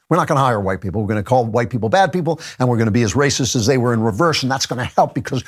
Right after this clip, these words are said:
when you're racist in reverse, that fixes the old racism." And, and, you know, they're just now basically have become the thing that they said that they were going to fix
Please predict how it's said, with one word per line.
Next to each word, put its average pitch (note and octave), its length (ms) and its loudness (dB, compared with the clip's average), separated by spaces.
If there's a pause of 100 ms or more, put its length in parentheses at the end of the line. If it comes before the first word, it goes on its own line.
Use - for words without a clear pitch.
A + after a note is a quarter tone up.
(140)
when D3+ 100 2
you're C3 140 2
racist E3+ 400 0
in C3 100 2
reverse, A#2+ 380 0
that A#2 120 0
fixes A#2+ 680 -2 (200)
the C#3+ 140 2
old D#3+ 480 2 (200)
racism." A#2+ 720 2 (300)
And, E3+ 480 0
and, F#3+ 240 2
you A#3+ 80 0
know, D#3 160 2
they're C#3 140 2
just - 380 -2
now C3 520 2 (1400)
basically B2 600 0
have F#2 160 0
become C#3 500 2
the A#2 100 0
thing C3 300 0
that A2+ 180 -2
they A#2+ 140 0
said G#2 240 -2
that G2 100 -4
they A#2 120 0
were G#2 100 0
going G2+ 160 0
to F#2+ 60 -2
fix - 400 0